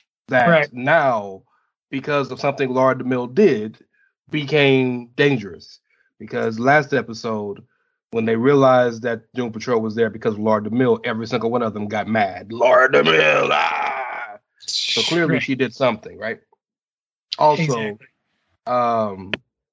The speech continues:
Speaker 1: yeah, man. We, we've all said multiple times Rita is the key behind this entire season and maybe behind the entire group. And, um, something about this will, something about this episode, I think, is to be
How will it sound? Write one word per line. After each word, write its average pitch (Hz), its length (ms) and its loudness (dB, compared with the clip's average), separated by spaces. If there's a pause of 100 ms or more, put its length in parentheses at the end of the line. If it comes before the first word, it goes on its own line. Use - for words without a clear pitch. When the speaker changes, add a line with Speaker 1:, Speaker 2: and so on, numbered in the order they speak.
(580)
Speaker 1:
yeah, 220 120 6
man. 143 360 2 (380)
We, 156 360 -10
we've 180 260 2
all 180 160 6
said 151 240 -2
multiple 135 260 -2
times 120 300 -2
Rita 135 260 0
is 113 140 -4
the 107 100 -14
key 127 220 -4
behind 117 420 -2
this 110 140 -8
entire 107 380 -2
season 120 400 0
and 110 80 4
maybe 131 220 6
behind 113 360 0
the 110 40 0
entire 104 340 0
group. 147 340 -8 (840)
And, 120 480 4
um, 110 440 0
something 175 560 2
about 131 460 2
this 135 260 -2
will, 110 500 -2 (720)
something 220 500 2
about 151 380 0
this 156 220 -4 (120)
episode, 135 640 -10
I 117 40 -20 (180)
think, 117 120 -10
is 110 120 -6 (280)
to 123 120 -2
be 104 220 -12